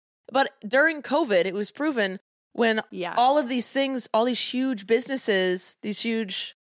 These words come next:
Speaker 1: factories had to shut down and people stopped doing cruise ships and airlines and stuff, the ozone layer started
Speaker 2: Well,
Speaker 1: to
Speaker 2: in
Speaker 1: heal
Speaker 2: fact, yeah.
Speaker 1: itself.
Speaker 2: Yeah.
Speaker 1: And it's, we are doing this. Like, I,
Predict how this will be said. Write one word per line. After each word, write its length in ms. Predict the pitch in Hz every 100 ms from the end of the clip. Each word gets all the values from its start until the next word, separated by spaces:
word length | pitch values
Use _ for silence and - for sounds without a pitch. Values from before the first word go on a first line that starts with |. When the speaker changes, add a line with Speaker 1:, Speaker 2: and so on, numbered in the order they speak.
| _
Speaker 1:
factories 680 | - 240 226 - 247 208 202
had 180 | 214 196
to 60 |
shut 280 | - 220 175
down 540 | 220 262 220 196 190 196 _ _ _ -
and 460 | 196 196 190 180 - _ -
people 240 | 226 240
stopped 340 | - 208 196 _ _ _ _ _ _
doing 240 | 226 214 190
cruise 280 | - 277 262
ships 420 | 226 202 - - -
and 200 | 185 180
airlines 580 | 247 330 247 180 175 185
and 100 | 185
stuff, 360 | - 170 175 - _ _
the 60 | - -
ozone 320 | 285 262 254
layer 200 | 240 226
started 460 | 220 - 233 247 247
Speaker 2:
Well, 80 | 190
Speaker 1:
to 60 |
Speaker 2:
in 40 | 165
Speaker 1:
heal 60 | - 170
Speaker 2:
fact, 160 | 139 214
yeah. 180 | 233 170
Speaker 1:
itself. 240 | 139 - _ _
Speaker 2:
Yeah. 260 | 269 180 165 -
Speaker 1:
And 140 | 220
it's, 260 | 208 - - _ _ _
we 360 | 196 262 330 277
are 160 | 254
doing 380 | 226 285 226 120
this. 380 | 101 - - - -
Like, 320 | 185 190 - _
I, 160 | 220 269